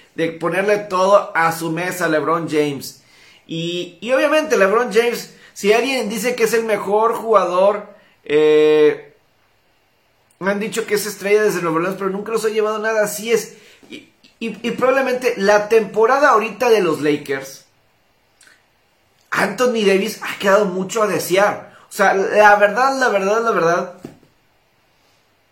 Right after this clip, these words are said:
Una cosa es Russell Westbrook y, y, y Carmelo,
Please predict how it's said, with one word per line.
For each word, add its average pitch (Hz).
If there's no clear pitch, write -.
Una 311
cosa 277
es 220
Russell 233
Westbrook 196
y, 175
y, 180
y 175
Carmelo, 165